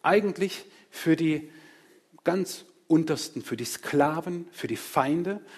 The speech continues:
Die Römer haben Straßen, wenn Zügen nach Hause kamen, ihre Feinde an den Straßen gekreuzigt, um zu demonstrieren, wie mächtig sie sind.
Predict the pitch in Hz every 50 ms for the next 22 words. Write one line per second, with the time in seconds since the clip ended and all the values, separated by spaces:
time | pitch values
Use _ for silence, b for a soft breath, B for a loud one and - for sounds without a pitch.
0 | B B - 143 135 143 160 151 160 156 147 147 156 - - - - - 165 185
1 | - - 180 165 160 170 170 - - 180 170 156 143 - 143 156 156 165 - -
2 | 160 156 165 180 - B B B B B B - 143 135 139 135 - - - 143
3 | 147 185 190 170 156 160 170 160 B B B B B B - - 185 202 208 208
4 | - - - - - 151 156 156 - - 151 - - - - - - 127 123 139
5 | 143 143 - - 107 - - - - - _ _ _ _ _ _ _ _ _ _
6 | _ _ _ _ _ _ _ _ _ _ _ _ _ _ _ _ _ _ _ _
7 | _ _ _ _ _ _ _ _ - 151 147 143 - 135 - 143 135 135 127 -
8 | - - - - 160 170 156 139 123 120 113 135 131 123 120 117 117 - - -
9 | - 135 135 147 147 - - - - - - 120 - - - 117 107 -